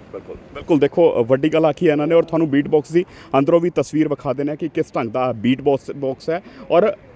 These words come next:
ਇਹ ਪੁਲਿਸ ਦੇ ਜਿਹੜੇ ਮੁਲਾਜ਼ਮ ਨੇ, ਜਿਹੜੇ ਦਿਨ ਰਾਤ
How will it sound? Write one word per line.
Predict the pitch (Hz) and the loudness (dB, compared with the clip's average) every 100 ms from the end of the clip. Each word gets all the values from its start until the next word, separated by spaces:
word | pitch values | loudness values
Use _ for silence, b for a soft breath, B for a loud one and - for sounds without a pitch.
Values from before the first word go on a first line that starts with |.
| - - - - | -20 -20 -8 0
ਇਹ | 220 - | 0 0
ਪੁਲਿਸ | 202 214 226 - | 0 2 2 0
ਦੇ | 220 | -6
ਜਿਹੜੇ | 202 170 175 | -2 0 -2
ਮੁਲਾਜ਼ਮ | 165 131 127 135 160 | -2 -6 -8 -12 -14
ਨੇ, | 107 - | -14 -12
ਜਿਹੜੇ | 175 214 - - | -12 -12 -8 -2
ਦਿਨ | 165 | -2
ਰਾਤ | 175 160 151 - 170 | -2 -4 -6 -6 -10